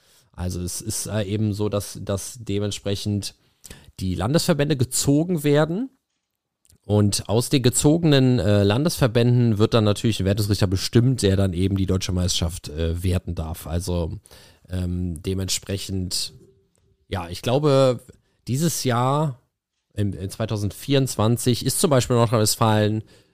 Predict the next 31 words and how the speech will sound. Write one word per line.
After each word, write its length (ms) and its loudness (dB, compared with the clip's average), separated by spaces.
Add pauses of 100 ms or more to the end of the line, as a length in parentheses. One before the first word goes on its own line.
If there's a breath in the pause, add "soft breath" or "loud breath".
(120 soft breath)
ähm, 480 -2
hat 180 0
das 160 2
Losglück 640 4
eben 240 -2
so, 500 2
oder 380 -4
lo-, 160 0
sagen 160 4
wir 60 4
mal 120 2
Lospech 520 -2
für 160 -4
uns 240 -2
so 120 0
entschieden, 360 -2
dass 160 0
wir 80 -2
gar 240 2
nicht, 320 -4 (180 loud breath)
gar 180 4
nicht 200 0
viele 400 2
Wert-, 180 2
äh, 240 -2
Wertungsrichter 500 0
zur 300 4
deutschen 360 0
Meisterschaft 440 -2
schicken 460 -4
werden. 400 -4